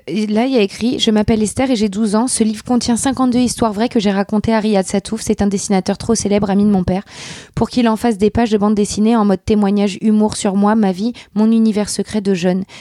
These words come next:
Et comme cette année, il y a eu des élections présidentielles, je me suis souvent imaginé que je,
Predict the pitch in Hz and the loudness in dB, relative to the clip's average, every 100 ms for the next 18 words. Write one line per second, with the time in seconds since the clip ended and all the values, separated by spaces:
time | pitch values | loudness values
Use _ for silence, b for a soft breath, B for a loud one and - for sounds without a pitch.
0 | B 202 - 233 233 214 208 240 214 202 | B -4 0 0 0 0 2 2 2 2
1 | 208 196 190 202 208 - - 208 196 190 | 2 2 2 2 0 -2 -4 -2 -2 0
2 | 180 180 208 220 208 202 220 - 214 226 | 0 0 -2 0 -2 0 -2 0 0 2
3 | 214 185 202 214 214 | 2 2 0 2 0